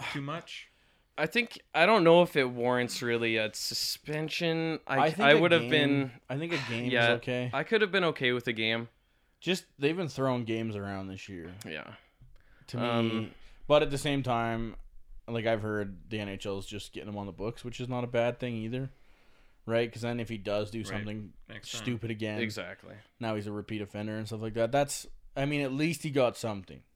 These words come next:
Speaker 2: Yeah.
Speaker 1: Yeah.
Speaker 3: And ten grand is the maximum fine. It's nothing.
Speaker 2: <laughs> And nothing for Lucic,
Speaker 3: Dude
Speaker 2: just
Speaker 3: makes
Speaker 2: ridiculous.
Speaker 3: six million a year,
Speaker 2: Yeah.
Speaker 3: but, I mean, the C B A is the C B A. So, suspend, it's basically,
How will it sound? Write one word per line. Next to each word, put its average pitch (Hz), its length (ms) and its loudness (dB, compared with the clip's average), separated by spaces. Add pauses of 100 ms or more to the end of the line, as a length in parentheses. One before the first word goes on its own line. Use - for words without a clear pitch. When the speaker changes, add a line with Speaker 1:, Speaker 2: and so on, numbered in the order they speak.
(380)
Speaker 2:
Yeah. - 120 -2
Speaker 1:
Yeah. 104 160 0 (180)
Speaker 3:
And 120 160 -2
ten 139 220 2
grand 127 260 2
is 117 120 -2
the 117 80 -4
maximum 110 480 -4
fine. 101 420 -6
It's 95 200 -14
nothing. 107 680 -8
Speaker 2:
<laughs> - 40 -20 (480)
And 151 260 2
nothing 131 320 0
for 110 240 -4
Lucic, 107 420 -6
Speaker 3:
Dude 131 160 0
Speaker 2:
just 120 120 -2
Speaker 3:
makes 104 240 -6
Speaker 2:
ridiculous. 104 440 -4
Speaker 3:
six 107 120 -4
million 104 40 -6
a 101 120 -6
year, 110 180 -4
Speaker 2:
Yeah. 107 220 -6
Speaker 3:
but, 110 240 0 (1200)
I 110 80 -6
mean, 117 160 -2
the 104 80 -6
C 123 180 -4
B 104 140 -4
A 101 40 -4
is 98 120 -8
the 95 40 -14
C 101 140 -10
B 92 160 -8
A. 76 160 -10
So, 107 380 -2 (720)
suspend, 139 520 -4
it's 139 140 0
basically, 143 480 2